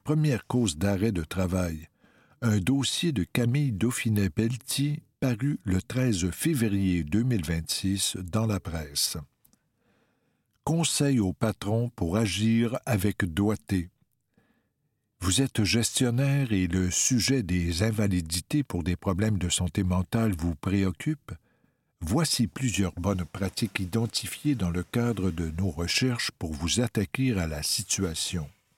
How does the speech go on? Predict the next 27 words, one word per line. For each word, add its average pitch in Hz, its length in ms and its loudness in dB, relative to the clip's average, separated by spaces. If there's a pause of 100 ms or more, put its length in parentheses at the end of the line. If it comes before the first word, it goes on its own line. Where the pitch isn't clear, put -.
(920)
Pour 87 200 -2
prévenir 131 680 2
les 80 300 0
invalidités. 95 800 -2 (1000)
Bien 98 280 0
sûr, 135 580 0
fournir 127 580 -2
un 87 140 0
milieu 117 460 2
de 87 100 0
travail 90 460 -2
sain 117 460 0 (200)
et 107 80 4
une 98 260 4
charge 120 380 0
de 87 100 0
travail 90 480 -2
raisonnable 107 680 0
aux 82 180 -4
employés 101 640 2
est 95 200 0
crucial 101 720 -2
pour 92 220 -4
éviter 110 460 0
les 80 240 -2
épuisements 101 580 0
professionnels. 90 800 -2